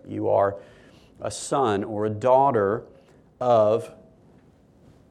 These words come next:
the King, the maker of the universe. And so, in a very real sense, you are today, this moment, loved,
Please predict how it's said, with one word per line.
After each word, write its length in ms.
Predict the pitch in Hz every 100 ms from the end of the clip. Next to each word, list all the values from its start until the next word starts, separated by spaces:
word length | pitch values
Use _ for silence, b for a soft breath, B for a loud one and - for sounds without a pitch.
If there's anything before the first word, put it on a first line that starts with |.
| -
the 200 | 113 123
King, 500 | - - 202 135 98
the 80 | 98
maker 500 | 120 135 160 170 156
of 100 | 131
the 80 |
universe. 880 | 135 143 160 104 90 87 - - - - _ _ _ _ _ _ b b b b
And 200 | 151 143
so, 360 | 139 - 151 143
in 180 | 147 147
a 40 |
very 420 | 123 147 190 196
real 420 | 147 147 170 151
sense, 580 | 139 - - 196 127 120
you 360 | 127 123 180 202
are 380 | 185 170 143 123
today, 1160 | - - 143 117 113 165 190 120 92 95 147 170 - - - _ _ _ _ _ _ _ _ - -
this 240 | - 135 -
moment, 800 | 147 156 165 104 92 113 - - _ _ _ _ _ _ _ _ _ _
loved, 760 | 117 123 151 101 87 - -